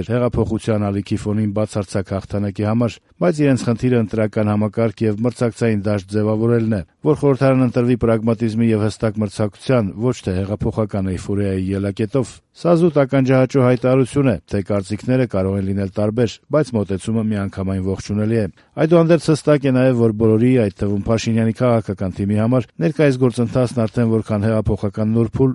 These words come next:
նույնքան էլ ըստ էության նախընտրական է, և բոլորն առաջնորդվելու են քաղաքական շահով», գրում է Ժամանակ թերթը։ Ժողովուրդը գրում է. «Հ Կ ականների հասցեին Ծառուկյան խմբակցության պատգամավորների ելույթներն ավելի դաժան էին,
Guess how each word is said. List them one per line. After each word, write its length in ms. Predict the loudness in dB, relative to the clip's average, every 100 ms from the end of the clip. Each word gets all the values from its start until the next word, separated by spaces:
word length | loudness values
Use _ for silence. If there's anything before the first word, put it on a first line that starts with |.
| _ -4
նույնքան 360 | -2 0 2
էլ 120 | 2 0
ըստ 140 | 0 -2
էության 340 | 0 -2 0
նախընտրական 720 | -2 -4 -2 -2 0 0 0
է, 20 | -4 _ -2
և 120 | -2 2
բոլորն 360 | 2 4 2 -2
առաջնորդվելու 600 | -6 -6 -6 -4 -4 -4
են 100 | -2
քաղաքական 520 | -2 -2 -6 -6 -6 -4
շահով», 380 | 0 0 -2 -8 -10
գրում 300 | -6 -6 -6
է 100 | -4
Ժամանակ 400 | -4 -4 -6 -6
թերթը։ 280 | -8 -8 -10 -10 -12 -14 -12 -12 -12 -12 -12 -10 -10 -12 -12 -12 -10 -10 -8 -8 -8 0
Ժողովուրդը 520 | 2 4 4 0 -2
գրում 240 | 0 0 -2
է. 80 | -4 -12 _
«Հ 140 | 2 2
Կ 80 | 2 0
ականների 420 | 2 2 4 4
հասցեին 480 | 2 2 2 2 2
Ծառուկյան 480 | 2 2 2 0
խմբակցության 580 | 0 0 0 0 -2 -2 0
պատգամավորների 640 | -2 0 2 2 2 2
ելույթներն 560 | 2 2 0 0 2 2
ավելի 260 | 0 0 0
դաժան 340 | 0 0 0 2
էին, 140 | 0